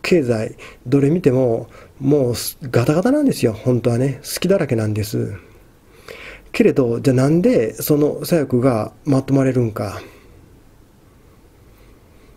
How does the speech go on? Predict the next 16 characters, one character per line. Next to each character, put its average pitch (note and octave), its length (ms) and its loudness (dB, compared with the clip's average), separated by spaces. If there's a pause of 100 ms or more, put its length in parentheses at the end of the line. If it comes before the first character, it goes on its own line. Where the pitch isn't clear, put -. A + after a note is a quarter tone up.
(400)
こ C3+ 100 -2
こ C3+ 120 0
ま A#2+ 100 2
で A#2 100 -2
の C3 240 0
お - 40 -6
話 A#2 320 0
聞 B2+ 140 -2
い A#2+ 40 0
て B2+ 80 2
い A#2+ 60 2
た B2 100 2
だ A#2+ 120 0
け A#2+ 120 -2
れ A2+ 80 0
ば、 B2 260 -2